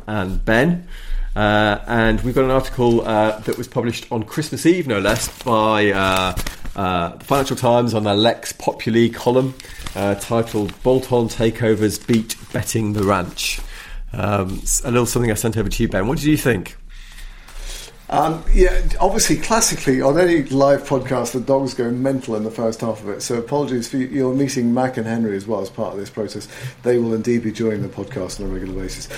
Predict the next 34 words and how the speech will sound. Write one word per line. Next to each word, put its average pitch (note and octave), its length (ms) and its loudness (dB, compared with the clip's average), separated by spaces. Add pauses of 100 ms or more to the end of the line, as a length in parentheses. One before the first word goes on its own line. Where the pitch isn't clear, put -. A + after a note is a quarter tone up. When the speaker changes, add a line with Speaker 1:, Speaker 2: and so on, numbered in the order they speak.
(120)
Speaker 2:
So G#3+ 160 6
look, A3+ 380 6
um, G3 300 2 (340)
um, E3 500 2 (180)
uh, C3+ 240 2
so C3+ 160 -2
there C3+ 140 0
are C3+ 60 0
additional C#3+ 340 -2
members. B2+ 320 0
They C3+ 100 -2
don't C3+ 140 0
get C3 180 -4
paid A#2+ 300 -2
for G#2+ 120 -12
the G#2 100 -6
job. G2+ 260 -4
They, A2+ 140 0
well, A#2+ 160 -2
they A2+ 60 -2
get A2 140 -4
fed, G#2 420 -4
but G2 100 -10
that's - 200 -8
pretty F2 180 -10
much F2 200 -10
it. - 380 -12 (100)
Um, C3+ 220 0 (220)
so G3+ 420 2
I, G3 320 0
I, G3+ 220 4 (180)
you A3 80 0
know, E3+ 220 2
I, G3 180 2